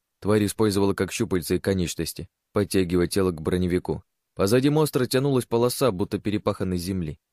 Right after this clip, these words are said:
и двигалась тварь намного быстрее, чем хотелось бы. За спиной взвыл двигатель броневика,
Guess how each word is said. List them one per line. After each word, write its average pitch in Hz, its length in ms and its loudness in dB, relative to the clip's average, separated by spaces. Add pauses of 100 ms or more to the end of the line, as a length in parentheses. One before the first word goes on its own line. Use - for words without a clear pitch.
и 104 80 -4
двигалась 101 460 0
тварь 101 240 2
намного 95 340 0
быстрее, 95 380 -2
чем 85 180 -6
хотелось 80 480 -2
бы. 80 180 -10 (800)
За 98 180 4
спиной 151 340 2
взвыл 135 300 2
двигатель 120 520 0
броневика, 104 600 0